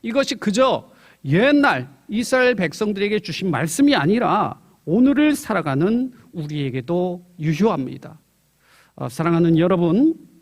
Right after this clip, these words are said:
만군의 여호와께 돌아오라. 나는 과연 여호와 앞에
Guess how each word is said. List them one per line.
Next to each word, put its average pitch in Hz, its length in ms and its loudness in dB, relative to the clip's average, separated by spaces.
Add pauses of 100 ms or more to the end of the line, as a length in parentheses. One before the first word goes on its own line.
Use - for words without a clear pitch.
(960)
만군의 208 880 -2
여호와께 151 720 -2
돌아오라. 175 840 0
나는 277 360 2
과연 196 540 0 (460)
여호와 240 540 2
앞에 233 540 -2